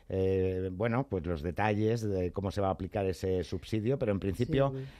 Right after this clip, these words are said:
Speaker 1: eh, bueno, supongo que satisfechos, ¿no?
Speaker 2: Hombre, la verdad es que efectivamente está tan reciente y con el trabajo del día a día tampoco nos ha dado tiempo a, a valorarlo y a verlo en, en profundidad y en detalle.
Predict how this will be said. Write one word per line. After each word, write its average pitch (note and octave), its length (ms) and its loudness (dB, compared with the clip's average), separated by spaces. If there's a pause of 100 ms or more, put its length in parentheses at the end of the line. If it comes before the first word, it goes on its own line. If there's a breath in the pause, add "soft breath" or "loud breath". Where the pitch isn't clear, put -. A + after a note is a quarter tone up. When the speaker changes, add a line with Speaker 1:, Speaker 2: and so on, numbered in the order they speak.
Speaker 1:
eh, F#2 400 0
bueno, A#2 260 2
supongo G2+ 280 -2
que A#2 140 -2
satisfechos, E2+ 640 -4
¿no? A2 180 -4
Speaker 2:
Hombre, G3+ 220 0
la E3 100 2
verdad F3 240 0
es - 160 -6
que E3+ 800 2
efectivamente E3 720 0
está D#3+ 180 -2
tan D#3+ 160 0
reciente F3+ 480 0
y F#3 60 -2
con D#3 240 0
el C#3+ 160 0
trabajo C#3+ 280 -2
del D#3 120 2
día D#3 140 2
a D3 40 0
día D3+ 160 2
tampoco D#3 320 -2
nos - 120 -4
ha D3+ 40 -2
dado D3 160 0
tiempo D#3 260 0
a, C#3 360 0
a - 20 -6
valorarlo C#3+ 480 -2
y F3 60 2
a E3 80 2
verlo D#3 200 -2
en, D#3+ 120 0
en D3+ 220 -2
profundidad D3+ 480 -2
y E3+ 80 2
en F3 80 2
detalle. D#3+ 460 0